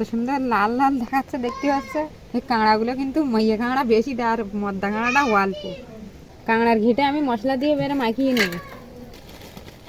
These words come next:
আমি প্রথমে ঝাল দিয়ে নিলাম পরিমাণ মতো, এবার একটু লবণ দিয়ে নেব আমি,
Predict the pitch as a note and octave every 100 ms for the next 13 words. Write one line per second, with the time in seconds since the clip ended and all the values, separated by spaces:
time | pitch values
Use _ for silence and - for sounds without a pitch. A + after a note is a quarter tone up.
0 | - - - C#4 D4+ E5 - F#3 G#3 B3
1 | D#4 C4 B3 C#4+ D4+ C#4+ B3 A#3 A#3 A#3
2 | A#3 B3 C#4 C#4 C4 A3+ G#3+ G3+ F#4+ G4+
3 | G4+ A4+ A#4+ C#5 C#5 - - - - -
4 | - A3 A#3 A#3+ A3+ C#4 C4 B3 B3 A#3+
5 | A3+ A#3 A3 G#3 A3 A3+